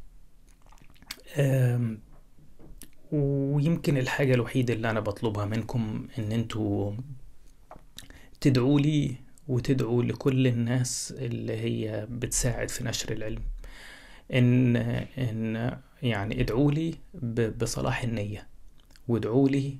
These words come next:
بإن ربنا يتقبل العمل ده صالح لوجهه تعالى. و-، واد-،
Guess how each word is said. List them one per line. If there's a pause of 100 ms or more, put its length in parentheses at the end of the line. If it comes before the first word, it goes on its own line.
بإن
ربنا
يتقبل
العمل
ده (760)
صالح
لوجهه
تعالى. (1200)
و-، (540)
واد-،